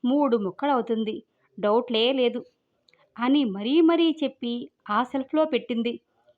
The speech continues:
ఇప్పుడు అది మూడు కాదు, ముప్పై ముక్కలయ్యింది. ఇది చెల్లెలికి తెలిస్తే ఇక మూడో ప్రపంచ యుద్ధమే. పగిలిన ముక్కలకి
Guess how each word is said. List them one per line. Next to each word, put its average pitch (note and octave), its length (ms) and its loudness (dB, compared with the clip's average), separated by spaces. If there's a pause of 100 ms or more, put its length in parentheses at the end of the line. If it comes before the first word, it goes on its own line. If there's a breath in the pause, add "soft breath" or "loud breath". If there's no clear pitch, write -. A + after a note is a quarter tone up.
(200)
ఇప్పుడు C#4 320 0
అది B3 140 0
మూడు A#3+ 340 0
కాదు, C4+ 340 0
ముప్పై G#3+ 400 -2
ముక్కలయ్యింది. C#4+ 760 0 (840 soft breath)
ఇది G3 160 -8
చెల్లెలికి A3 440 -4
తెలిస్తే B3 540 -4 (200)
ఇక C4+ 140 -2
మూడో C4 380 2
ప్రపంచ D4 400 -4
యుద్ధమే. B3+ 480 -2 (1000)
పగిలిన C#4+ 320 2
ముక్కలకి C4 760 -2